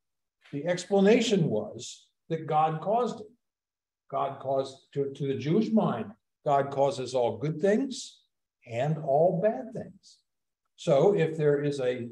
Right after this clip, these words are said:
suffering person, there must be a sin to explain it, 'cause God wouldn't arbitrarily punish an innocent person. So th-, that person, or maybe his parents, there was all kinds of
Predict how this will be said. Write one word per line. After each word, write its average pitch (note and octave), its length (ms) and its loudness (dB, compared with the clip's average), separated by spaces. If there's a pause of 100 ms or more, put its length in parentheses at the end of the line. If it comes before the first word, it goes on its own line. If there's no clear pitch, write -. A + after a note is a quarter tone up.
suffering E3 600 -2
person, D#3 520 -4 (560)
there A#2+ 100 -6
must D#3 380 -2
be E3 140 0
a C#3+ 60 0
sin G3 540 -2
to F#3+ 120 0
explain C#3+ 420 -4
it, - 140 -14 (360)
'cause A2 140 -10
God C#3+ 340 2
wouldn't C3+ 360 -2 (600)
arbitrarily A#2+ 960 -4 (140)
punish B2 560 -6 (480)
an C#3+ 280 -4
innocent G3 520 0
person. G3+ 500 -6 (300)
So D#3+ 520 2
th-, D3+ 180 -4
that F#3+ 240 4
person, A3+ 680 0
or G3 380 4
maybe A3 380 2
his C4+ 220 -6
parents, D#3+ 840 -4 (480)
there F3 120 2
was E3+ 140 2
all A3+ 320 2
kinds G3 460 -2
of D3 200 -2